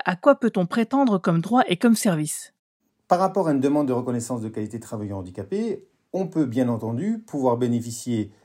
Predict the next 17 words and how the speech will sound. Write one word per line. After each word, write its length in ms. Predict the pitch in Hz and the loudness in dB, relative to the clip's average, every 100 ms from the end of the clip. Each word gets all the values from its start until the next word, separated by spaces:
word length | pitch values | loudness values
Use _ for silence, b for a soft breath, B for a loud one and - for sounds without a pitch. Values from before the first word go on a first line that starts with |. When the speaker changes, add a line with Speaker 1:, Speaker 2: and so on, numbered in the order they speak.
| b - | b 0
Speaker 2:
d'un 200 | 147 170 | 0 0
suivi 260 | - 170 | -4 -8
spécifique, 720 | 160 - 160 160 - 160 - - | -6 -4 -6 -8 -10 -10 -12 -16
soit 280 | - 170 | -4 0
exercé 340 | 156 151 - 160 | 2 0 -2 -4
par 200 | - - | -4 -2
Pôle 180 | 151 135 | 0 0
emploi, 420 | 135 151 135 117 b b | -2 -4 -4 -4 b b
soit 320 | - - 180 | -10 0 2
exercé 360 | 147 147 - 156 | 2 0 0 -2
par 200 | 135 117 | -2 -4
un 80 | 117 | -4
Cap 180 | 123 | -6
emploi 440 | 120 117 131 120 110 104 | -6 -6 -4 -4 -6 -6
de 60 | 110 | -6
son 160 | 117 | -6
département. 580 | 101 98 - 117 147 214 | -8 -8 -10 -4 -4 -6